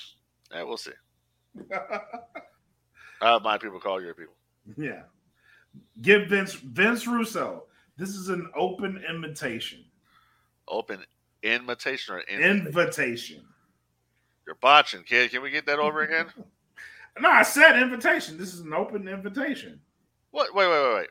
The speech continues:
Speaker 1: What? What is? What, what is? What is Jeff saying here? Br-,
Speaker 2: 'Cause he
Speaker 1: what
Speaker 2: wrote himself as a champ.
Speaker 1: Doesn't matter. He's still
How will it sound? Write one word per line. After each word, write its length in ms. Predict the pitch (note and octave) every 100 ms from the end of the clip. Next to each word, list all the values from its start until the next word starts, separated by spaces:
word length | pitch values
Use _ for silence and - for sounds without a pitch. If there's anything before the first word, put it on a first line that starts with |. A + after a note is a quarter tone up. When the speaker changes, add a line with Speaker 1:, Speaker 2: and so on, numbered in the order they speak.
| -
Speaker 1:
What? 200 | G#3+ G#3 G3+
What 120 | A#3+
is? 260 | G#3 F3 D#3+
What, 200 | G3+ E3+
what 140 | G3
is? 160 | F3 D#3
What 120 | F3+ G#3
is 120 | E3+
Jeff 220 | C#3 C3+
saying 220 | C3+ B2+ B2
here? 220 | A#2 A2+ _ _ _ _ -
Br-, 80 | F3+
Speaker 2:
'Cause 140 | F3+
he 80 | F3
Speaker 1:
what 80 | E3
Speaker 2:
wrote 160 | F3
himself 420 | E3 - E3+ D3+ D3
as 160 | D3
a 60 | C#3
champ. 360 | - D3 F#2+ - _ _ _ _ _ _
Speaker 1:
Doesn't 340 | - A3 G#3 G3+
matter. 460 | A3+ A#3 F3+ F2+ - -
He's 160 | F#3+ -
still 260 | G#3+ G#3+